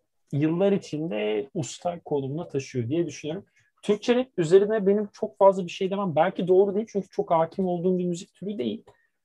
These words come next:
Dediğim gibi ben çalıştım bu albüme, o sebeple bunları söylüyorum. Ben biraz daha yan dallara biraz daha hakim. Ama senin dediklerin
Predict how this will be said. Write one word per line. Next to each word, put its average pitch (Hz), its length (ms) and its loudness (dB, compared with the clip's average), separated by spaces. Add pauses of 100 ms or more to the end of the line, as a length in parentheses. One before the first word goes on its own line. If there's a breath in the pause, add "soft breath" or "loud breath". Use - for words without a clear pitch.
(100)
Dediğim 185 320 4
gibi 143 180 0
ben 160 140 2
çalıştım 175 680 0
bu 123 200 6
albüme, 127 280 0 (140)
o 185 100 0
sebeple 127 680 -4
bunları 120 260 -6
söylüyorum. 156 460 0
Ben 190 160 2
biraz 185 240 0
daha 180 160 0 (260 soft breath)
yan 170 520 0
dallara 131 480 4 (220)
biraz 131 340 4
daha 117 160 -2
hakim. 120 380 -6 (180)
Ama 151 100 0
senin 196 280 4
dediklerin 190 400 -2